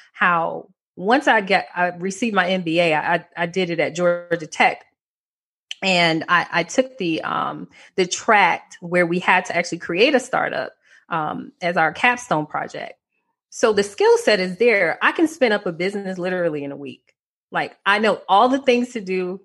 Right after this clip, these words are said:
get it going, get things set up. Um, and so I think that peop-, everyone is going to have to learn that skill, because whether it's freelancing or being a, you know, just being a member of the gig economy,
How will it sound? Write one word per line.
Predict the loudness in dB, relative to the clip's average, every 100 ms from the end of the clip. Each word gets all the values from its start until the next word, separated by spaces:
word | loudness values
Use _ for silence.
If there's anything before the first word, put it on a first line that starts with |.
| 0
get | 2
it | 2
going, | 2 2 2 0 -2
get | -4 -6
things | -4 -4 -6 -6
set | -4 -2
up. | -6 -6 _ -20 -20 _
Um, | 0 2 2 0 0
and | -2
so | 0 0 0 0
I | -4
think | 2 2 2
that | 0 0 -2 _
peop-, | -2 -2 -6 _
everyone | 0 4 4 6 4 4
is | 0 -2
going | 0 0
to | 2
have | 2 0
to | -2
learn | -2 0 0
that | -2 -4
skill, | -8 _ _ 0 2 2 -4 -10 _ _ _ -2
because | -2 2 2 2
whether | 2 0 2 -2
it's | -2 -6
freelancing | -6 0 2 4 2 0 -2 -4 -2
or | -4
being | -2 -2 -2
a, | -4 -10 -16 -20 -8
you | -4
know, | -4
just | -2 -2
being | 4 4
a | 4
member | 4 2 4
of | 2 2
the | 0 0 -14 _
gig | 2 4 2
economy, | -2 2 2 2 0 -4 -4